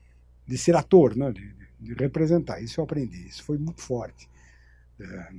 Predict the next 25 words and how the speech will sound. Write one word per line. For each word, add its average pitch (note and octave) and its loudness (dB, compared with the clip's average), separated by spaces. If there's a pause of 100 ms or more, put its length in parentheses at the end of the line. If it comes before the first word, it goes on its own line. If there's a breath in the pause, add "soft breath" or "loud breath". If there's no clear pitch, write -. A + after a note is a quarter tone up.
(200)
até - -12 (1000 soft breath)
o - -20
começo A#2+ -2
da - -10
minha G2 -10 (640)
vida A2+ -6
acadêmica B2 -2
na G#2 -12
faculdade, B2 -10
quando A2+ -12
tinha, - -10 (1000)
entrei - -16
com A#2 -12
dezoito A#2+ -4
anos, A2+ -6 (360)
de G#2+ -16
dezoito C3+ -2
pra A#2+ -8
dezenove A2 -6
anos, B2+ -8
cheguei A#2+ -10
a A#2 -14
ser - -14
convidado G2 -12
pra, F2 -14